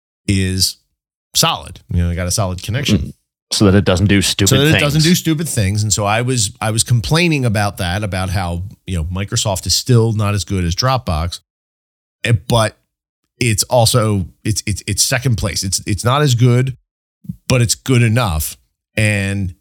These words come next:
Speaker 1: this is the Microsoft ethos. They, they, they have, they, they are second place at everything.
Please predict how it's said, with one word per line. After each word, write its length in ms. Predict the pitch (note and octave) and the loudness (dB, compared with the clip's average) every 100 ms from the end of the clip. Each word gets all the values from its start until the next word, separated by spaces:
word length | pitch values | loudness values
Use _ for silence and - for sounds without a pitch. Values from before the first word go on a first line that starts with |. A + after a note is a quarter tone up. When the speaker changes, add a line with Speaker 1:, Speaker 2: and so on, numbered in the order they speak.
| _ | _
Speaker 1:
this 400 | A2 G#2 B2+ C#3 - | -4 0 2 2 0
is 320 | C#3+ C#3 B2 | 0 2 0
the 100 | C3+ | 0
Microsoft 800 | A#2 A#2 A2+ A#2+ G#2 A#2+ G2+ - | 2 2 0 2 2 2 0 -2
ethos. 500 | - F#2+ - - - - _ - - | -6 -6 -6 -6 -8 -10 _ -12 -2
They, 220 | A2 A2+ | -2 0
they, 300 | A2 A#2 A2+ | 0 0 0
they 180 | - A2+ | -2 -2
have, 240 | G#2 B2+ | 0 -2
they, 160 | G#2 A#2 | 0 -2
they 220 | - A#2 | 0 -2
are 100 | G#2 | 0
second 480 | - - D3+ F3 C#3 | 0 0 0 0 -2
place 360 | - C3 B2 - | -2 0 0 0
at 240 | G2+ G2 _ - | -4 -4 _ 0
everything. 720 | A2+ F#2+ F2 - E2 C2+ - | 2 2 -2 -4 -6 -8 -12